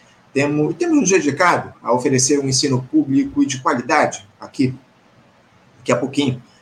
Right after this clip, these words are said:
a Zuleide nos ajuda a responder esta pergunta.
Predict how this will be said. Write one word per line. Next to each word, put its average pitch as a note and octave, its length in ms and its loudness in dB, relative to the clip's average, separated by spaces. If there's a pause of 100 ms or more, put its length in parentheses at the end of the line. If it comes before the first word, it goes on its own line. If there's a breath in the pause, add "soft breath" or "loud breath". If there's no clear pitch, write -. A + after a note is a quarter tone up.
a A#2 100 -2
Zuleide A#2 360 0
nos A#2 140 0
ajuda A#2 320 0
a A2+ 40 0
responder B2+ 720 -2 (280)
esta A#2 240 -4
pergunta. G2+ 540 -8